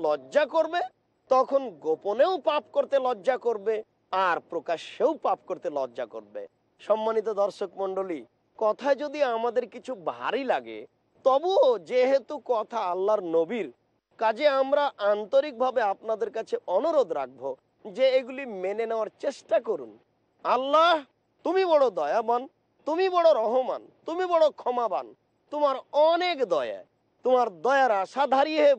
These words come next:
বলছি, তুমি আমাদের আচরণকে সুন্দর করো, আমাদেরকে নম্র করো, লজ্জা আমাদের ভিতরে পূর্ণ করে দাও, যার বিনিময়ে আমরা জান্নাত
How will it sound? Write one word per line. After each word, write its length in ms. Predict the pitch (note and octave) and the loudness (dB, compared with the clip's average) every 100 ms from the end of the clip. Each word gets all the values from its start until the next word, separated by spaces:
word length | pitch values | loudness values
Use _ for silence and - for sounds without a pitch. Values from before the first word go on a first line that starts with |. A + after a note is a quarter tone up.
| G3 | 0
বলছি, 360 | B3+ - A#3+ D3+ A#2+ _ _ _ - | -6 -8 -12 -12 -14 _ _ _ -6
তুমি 180 | B3 B3+ G3 | 0 2 4
আমাদের 320 | G#3 A3 A3 A3+ E3+ | 4 2 2 0 0
আচরণকে 560 | E3+ G3+ G3+ G3+ F3+ G#2+ - | 0 0 -2 -4 -8 -10 -6
সুন্দর 340 | D3 D3+ D3+ - C3 | -8 -6 -8 -8 -12
করো, 180 | F#2 D2 _ _ _ _ _ _ _ _ - | -14 -18 _ _ _ _ _ _ _ _ 0
আমাদেরকে 500 | F#3+ B3+ C4 B3+ B3+ G#3+ E3+ | 2 2 0 0 -2 -2 -2
নম্র 260 | D#3 E3 F3+ - | -2 -4 -8 -8
করো, 220 | B2 - _ _ _ _ _ _ | -10 -12 _ _ _ _ _ _
লজ্জা 520 | E3+ A3 A3 F3 B3+ A#3 | 2 2 2 0 0 2
আমাদের 320 | G#3+ A#3 G#3 A#3+ G3 | -2 -4 -6 -6 -6
ভিতরে 320 | A#3 A#3+ A3+ - - | -4 -2 -2 -4 -4
পূর্ণ 240 | F4+ E4+ C#4+ G#3 | -4 -2 -4 -2
করে 180 | E3 C3 | -4 -4
দাও, 160 | G#2+ D#2+ _ _ _ _ _ - | -10 -14 _ _ _ _ _ -2
যার 160 | F#3+ E3 A#2 | -2 -2 -6
বিনিময়ে 560 | C4 F4+ F#4 E4 D#4 C#4+ | -4 2 2 4 6 6
আমরা 180 | C4+ B3 F3+ | 2 -6 -6
জান্নাত 380 | G3 G#3+ A#3 A3+ | -4 -4 -6 -8